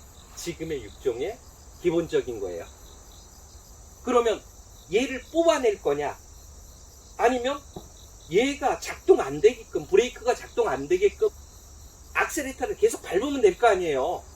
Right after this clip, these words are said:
근데 이 악셀레터가 뭔지를 모르니까 결국은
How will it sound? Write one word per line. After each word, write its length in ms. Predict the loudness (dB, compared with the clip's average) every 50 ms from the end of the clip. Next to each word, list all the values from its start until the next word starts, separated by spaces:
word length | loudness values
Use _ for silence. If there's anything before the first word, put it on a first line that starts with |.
| -20 -20 -20 -20 -20 -20 -20 -20 -20 -20 -20 -20 -20 -20 -20 -20 -20 -20 -20 -20 -20 -14
근데 180 | -6 -4 -4 4
이 120 | 4 4
악셀레터가 680 | 4 4 -2 -6 -2 -2 -2 -2 -2 -4 -4 -4 -4 0
뭔지를 520 | 6 6 6 6 4 -4 -2 -2 -2 0
모르니까 680 | 0 -2 -2 -2 -2 -4 -4 -2 0 0 0 0 0 -8 -18 -20 -20 -20 -20 -6 -2
결국은 440 | -2 -2 -2 -2 -2 -2 -2 -2